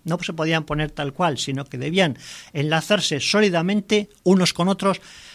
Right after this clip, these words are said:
construyendo una especie de monolito, ya que los mayores arrojados de diez y de once toneladas habían saltado por encima del muelle como plumas.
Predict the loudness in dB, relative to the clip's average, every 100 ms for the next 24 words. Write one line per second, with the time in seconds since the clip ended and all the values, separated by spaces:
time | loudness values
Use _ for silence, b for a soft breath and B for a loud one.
0 | B 0 2 2 2 4 4 2 0 0
1 | 2 2 4 4 6 4 6 6 4 2
2 | -14 -14 _ 0 0 0 -2 -2 -2 0
3 | 0 0 0 0 -2 -2 0 -2 -4 -8
4 | -4 -6 -6 -10 -10 -10 -8 -8 -6 -4
5 | -4 -4 -4 -4 -2 0 -2 -2 -4 0
6 | 0 0 -2 -8 -4 -2 0 -2 -4 -6
7 | -8 -10 -14 -12 -14 -14 -20